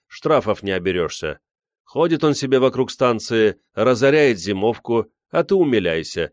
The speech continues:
какой он красивый и какие у него скромные потребности.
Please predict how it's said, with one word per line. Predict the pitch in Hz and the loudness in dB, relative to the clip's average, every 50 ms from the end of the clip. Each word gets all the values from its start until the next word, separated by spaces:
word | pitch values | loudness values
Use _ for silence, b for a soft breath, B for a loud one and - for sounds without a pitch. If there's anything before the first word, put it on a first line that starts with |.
| _ _ _ | _ _ _
какой | - 135 123 - 127 120 113 | -2 -2 0 2 4 4 4
он | 107 101 | 2 0
красивый | - 98 92 85 - - 160 170 151 147 143 135 - - _ _ _ | -2 -2 -2 -2 -4 -4 -2 -2 0 0 0 0 -2 -4 _ _ _
и | - 160 147 | -8 -6 -2
какие | 160 160 143 143 156 | -2 -2 -2 0 2
у | 151 147 | 2 2
него | 139 131 127 123 | 2 2 0 0
скромные | 113 - - 127 120 113 107 110 104 | 0 0 0 0 2 2 2 0 0
потребности. | - 117 113 - 107 101 87 76 80 76 - - - 85 71 - | 2 0 0 0 0 -2 -2 -2 -6 -10 -10 -10 -10 -8 -10 -10